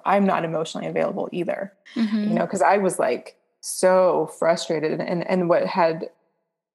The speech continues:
Speaker 1: gotten me into, you know, her room in the first place or her practice in the first place is because I had just had these two devastating relationships just right in a row. And I was just at my low point. I just,
Speaker 2: Mm.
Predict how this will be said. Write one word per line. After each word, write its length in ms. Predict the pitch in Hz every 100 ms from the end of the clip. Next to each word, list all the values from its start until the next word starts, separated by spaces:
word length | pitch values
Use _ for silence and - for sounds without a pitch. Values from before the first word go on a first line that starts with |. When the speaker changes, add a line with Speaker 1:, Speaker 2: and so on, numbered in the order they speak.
| _
Speaker 1:
gotten 320 | 190 180 180 175
me 220 | 160 -
into, 680 | 175 175 - 165 156 151 156 _ _ _ _ _ _
you 120 | - 175
know, 140 | -
her 180 | 180 170
room 220 | 165 156
in 80 | 165
the 60 | 147
first 280 | 202 220
place 240 | - 165 -
or 60 |
her 160 | 165 170
practice 380 | 165 165 - -
in 80 | 170
the 60 |
first 280 | 165 190 190
place 220 | - -
is 60 | 202
because 200 | - 170
I 120 | 170
had 100 | 165
just 160 | 185 -
had 180 | -
these 200 | 165 170
two 460 | - - 190 185 165
devastating 680 | - 165 160 - 147 - -
relationships 680 | 165 - 170 - 165 - -
just 200 | 160 -
right 220 | 160 156
in 100 | 170
a 60 | 151
row. 220 | 151 151
And 100 | 156
I 80 | 156
was 140 | 156
just 180 | 160 -
at 120 | 139
my 100 | -
low 200 | 123 -
point. 280 | - - -
I 60 | 165
just, 200 | - -
Speaker 2:
Mm. 360 | 226 208 202